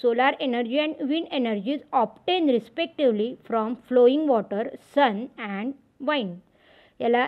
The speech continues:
एक मार्क मिळणार आहे. These sources, that is water reservoir, sun and wind, are inexhaustible and sustainable. हे असे स्रोत आहे, म्हणजे पाण्याचा साठा म्हणा किंवा सौर ऊर्जा किंवा पवन ऊर्जा, हे असे स्रोत आहेत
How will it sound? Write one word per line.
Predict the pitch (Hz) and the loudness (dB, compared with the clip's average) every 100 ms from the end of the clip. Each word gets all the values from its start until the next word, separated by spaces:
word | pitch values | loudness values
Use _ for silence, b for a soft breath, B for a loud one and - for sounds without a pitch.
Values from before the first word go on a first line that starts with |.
| - | 2
एक | 277 285 | 0 2
मार्क | 311 269 285 | -2 0 0
मिळणार | 262 208 196 190 | -2 -2 -4 -4
आहे. | 196 214 - _ b b b 240 | -6 -8 -12 _ b b b -2
These | 233 381 - | 2 2 2
sources, | 359 285 - 233 269 - | 2 2 2 2 2 0
that | 240 233 | -4 -2
is | 254 233 | -4 0
water | 233 226 269 | 0 0 0
reservoir, | 285 247 254 285 277 214 202 - _ 262 | -2 2 4 6 6 4 0 -8 _ 0
sun | 262 | 2
and | 285 285 285 294 262 | 2 -2 -6 -8 -2
wind, | 294 220 214 _ _ - | 0 0 -4 _ _ -4
are | 240 233 262 - _ | 0 2 0 -4 _
inexhaustible | 302 311 330 - 277 196 262 269 277 269 214 240 269 285 233 | -2 -2 -2 -4 -6 -2 -2 -2 -2 -2 0 0 -2 -8 -8
and | 269 - | -6 -2
sustainable. | 339 - 330 240 185 180 165 b b b - | -4 -2 0 0 -2 -8 -12 b b b 0
हे | |
असे | 277 247 349 359 | 2 2 0 -4
स्रोत | - 294 277 | 0 2 4
आहे, | 262 214 | 2 -2
म्हणजे | 185 202 226 | -4 -6 -4
पाण्याचा | 233 208 220 220 | -4 -2 -4 -4
साठा | 262 269 247 240 | -4 -4 -4 -4
म्हणा | 240 226 226 233 | -6 -4 -6 -8
किंवा | 247 247 233 | -8 -10 -8
सौर | 233 269 285 | -4 0 0
ऊर्जा | 285 269 220 220 | 2 0 0 -2
किंवा | 220 262 | -2 -6
पवन | 269 269 262 294 | -6 -2 0 2
ऊर्जा, | 294 208 214 | 0 0 -4
हे | 208 | -4
असे | 233 214 269 | -6 -6 -8
स्रोत | 269 277 262 - | -6 -4 -4 -4
आहेत | 247 226 262 | -4 0 -2